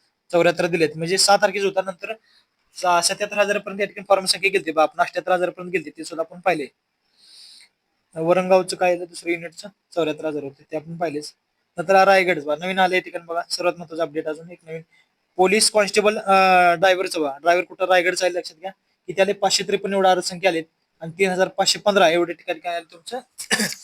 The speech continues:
कुठं आलेत? रायगडला या ठिकाणी आलेले आहेत लक्षात घ्या. आरक्षण केवळ ओळखायचे मुलांचे आहेत का मुलांचे?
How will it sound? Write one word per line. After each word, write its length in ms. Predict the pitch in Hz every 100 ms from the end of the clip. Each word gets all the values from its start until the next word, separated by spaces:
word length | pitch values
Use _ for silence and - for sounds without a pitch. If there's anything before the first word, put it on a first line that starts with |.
| - - - _ _ _ _ _ _ _
कुठं 140 | 160 175
आलेत? 160 | 196 196 -
रायगडला 400 | 170 180 170 170
या 60 | 170
ठिकाणी 320 | 160 156 214 -
आलेले 280 | 165 160 180
आहेत 140 | 160
लक्षात 200 | 147 143
घ्या. 240 | _ -
आरक्षण 240 | 165 175 180
केवळ 160 | 185
ओळखायचे 360 | 185 170 185 190
मुलांचे 420 | 180 165 165 165
आहेत 80 | 160
का 60 | 170
मुलांचे? 400 | 190 147 135